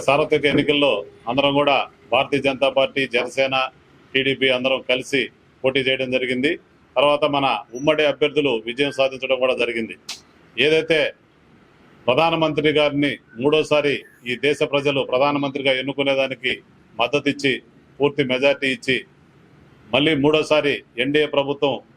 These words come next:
కేంద్రంలో అధికారంలోకి వచ్చేందుకు అనుకూలంగా ఓటు వేసినటువంటి ప్రజలందరూ కూడా, ప్రధానమంత్రి ద్వారా ప్రజలందరూ కూడా ధన్యవాదాలు తెలియజేస్తున్నాం.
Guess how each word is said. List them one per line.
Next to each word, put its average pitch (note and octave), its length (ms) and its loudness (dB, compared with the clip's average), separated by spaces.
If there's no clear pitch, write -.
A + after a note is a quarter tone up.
కేంద్రంలో C#3 380 2
అధికారంలోకి C#3 540 0
వచ్చేందుకు B2+ 600 -2
అనుకూలంగా C#3 480 2
ఓటు D3 160 2
వేసినటువంటి C#3 600 0
ప్రజలందరూ C3+ 540 0
కూడా, C3 180 4
ప్రధానమంత్రి C#3+ 640 2
ద్వారా C3 240 2
ప్రజలందరూ C#3 500 0
కూడా C3+ 200 2
ధన్యవాదాలు C#3 440 0
తెలియజేస్తున్నాం. C#3 560 -2